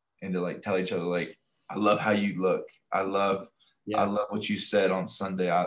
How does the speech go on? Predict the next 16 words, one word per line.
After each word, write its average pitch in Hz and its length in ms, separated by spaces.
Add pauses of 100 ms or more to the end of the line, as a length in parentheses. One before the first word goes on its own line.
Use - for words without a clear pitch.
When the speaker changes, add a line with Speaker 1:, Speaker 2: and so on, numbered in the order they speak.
(120)
Speaker 1:
I 92 60
love, 92 360 (440)
I - 80
love 98 180
how 107 100
you 95 280
lead. 92 320
I 87 80
love, 92 400 (260)
like, - 140
you're 107 180
a - 60
great 101 260
mom." 95 300
You're - 100
so, - 320